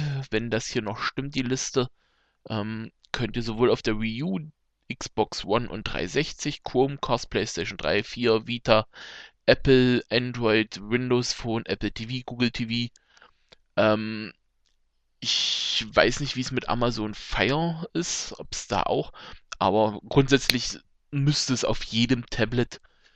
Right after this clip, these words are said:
ähm, beziehungsweise auch Smartphone, viele, bei vielen Fernsehern, äh, gibt es Apps dafür. Also im Zweifel, ähm, sollte es da immer Möglichkeiten geben, es zu gucken, selbst wenn ihr nicht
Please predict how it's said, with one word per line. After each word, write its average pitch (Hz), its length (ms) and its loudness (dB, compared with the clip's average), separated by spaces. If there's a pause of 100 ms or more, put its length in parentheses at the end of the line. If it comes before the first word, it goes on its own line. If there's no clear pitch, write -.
(300)
ähm, 101 460 -4
beziehungsweise 107 540 -2
auch - 100 -2
Smartphone, 107 680 0
viele, 101 440 0 (440)
bei 69 140 -2
vielen 87 260 -10
Fernsehern, 107 640 -4 (460)
äh, 92 280 -4
gibt - 200 -6
es 101 120 -8
Apps - 240 -2
dafür. 104 400 -2 (920)
Also 110 180 0
im 117 140 -2
Zweifel, 120 540 4 (600)
ähm, 107 380 -4 (800)
sollte 135 300 6
es - 80 0
da - 80 2
immer 123 200 2
Möglichkeiten 107 640 -2
geben, 107 440 -4 (300)
es - 420 -10
zu - 140 -8
gucken, 123 400 -4
selbst - 440 -2
wenn 104 160 -2
ihr 104 100 0
nicht 107 300 -4